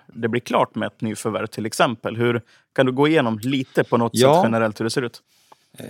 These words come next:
Speaker 2: det är ju lite kul också. Vi, jag har ju hållit på i Leksand nu i fyra års tid och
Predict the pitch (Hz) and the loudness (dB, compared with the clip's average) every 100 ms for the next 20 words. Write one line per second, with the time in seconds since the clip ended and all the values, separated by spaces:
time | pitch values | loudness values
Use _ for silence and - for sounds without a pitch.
0 | - 113 131 151 120 98 - 139 110 - | -2 4 6 4 0 0 2 2 0 -2
1 | 101 113 107 107 - 123 123 131 123 113 | 0 2 2 -2 -4 2 4 4 2 0
2 | 113 104 101 101 98 - - 95 95 95 | -2 0 -2 -8 -12 -10 -8 -8 -8 -10
3 | 87 - 104 104 101 92 - - 95 98 | -10 -6 -4 -2 -4 -6 -6 -6 -6 -4
4 | 104 | -6